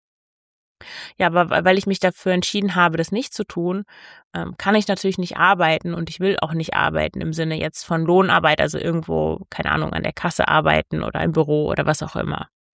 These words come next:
Mein Mann hat einen festen Job, der verdient, ja, so mittelmäßig, würde ich sagen, <laughs> eher unteres Mittelmaß.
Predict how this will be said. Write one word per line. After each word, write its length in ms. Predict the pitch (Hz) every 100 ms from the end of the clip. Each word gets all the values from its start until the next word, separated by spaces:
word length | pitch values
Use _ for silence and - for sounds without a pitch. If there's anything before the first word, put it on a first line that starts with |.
| _ _ _ _ _ _ _ _
Mein 260 | 170 170 165
Mann 280 | 165 220
hat 240 | 233 196 - - - - -
einen 180 | 180 180
festen 340 | 185 - 170
Job, 320 | 180 226 277
der 100 | 180
verdient, 580 | - 165 190 190 196 - _ _ - - _ _ _ -
ja, 220 | - -
so 140 | 147
mittelmäßig, 880 | 143 196 220 185 180 185 202 220 -
würde 180 | 190 202
ich 60 |
sagen, 460 | 190 175 185 202 214 - - -
<laughs> 200 | 190 -
eher 180 | 190 180
unteres 400 | 208 226 190 -
Mittelmaß. 680 | 202 202 175 170 226 -